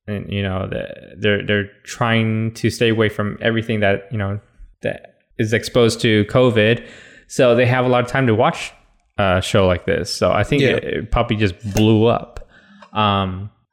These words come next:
Speaker 2: Well, and I
Speaker 1: yeah,
Speaker 2: think a
Speaker 1: so
Speaker 2: lot of people, a, a lot of people don't like to invest on a, the first season of a show if they're not familiar with it.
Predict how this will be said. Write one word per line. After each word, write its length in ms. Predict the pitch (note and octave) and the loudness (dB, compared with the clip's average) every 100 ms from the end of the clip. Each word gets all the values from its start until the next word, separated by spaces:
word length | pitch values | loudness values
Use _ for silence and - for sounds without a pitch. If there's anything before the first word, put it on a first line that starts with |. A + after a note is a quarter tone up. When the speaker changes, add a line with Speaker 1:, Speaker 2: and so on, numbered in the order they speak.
| - F#3+ | -16 0
Speaker 2:
Well, 280 | A#3 A#3 F#3+ | 2 4 4
and 100 | G#3+ | 4
I 40 | |
Speaker 1:
yeah, 80 | D#3 | 4
Speaker 2:
think 120 | D4+ | 2
a 40 | D4+ | 4
Speaker 1:
so 60 | |
Speaker 2:
lot 140 | A3+ A3 | 4 2
of 60 | |
people, 440 | A3 G#3+ A3 G3 - | 0 2 4 4 2
a, 60 | D#3+ | 2
a 260 | E3 - D#3+ | 2 2 2
lot 100 | G#3+ | 2
of 40 | |
people 180 | A#3 G3+ | 2 0
don't 200 | F3+ D#3+ | 2 2
like 140 | E3 D#3+ | 2 2
to 100 | D3+ | 0
invest 760 | C#3 B2 B2+ - - - - _ _ - - - - | 2 2 2 2 -2 -4 -10 _ _ -20 -20 -6 2
on 360 | C3+ B2+ B2+ | 4 4 4
a, 360 | - C3 C3+ C3 - - | 2 2 2 2 -4 -2
the 120 | - | 0
first 220 | C#3 C3+ | 2 2
season 220 | C#3 B2+ | 2 4
of 60 | A#2+ | 2
a 20 | |
show 200 | - B2+ | 4 2
if 40 | A#2+ | 4
they're 80 | |
not 140 | B2+ - | 2 2
familiar 360 | A#2 A#2 B2+ | 2 4 6
with 200 | C3 C#3 | 4 4
it. 220 | D#3 D3+ | 2 2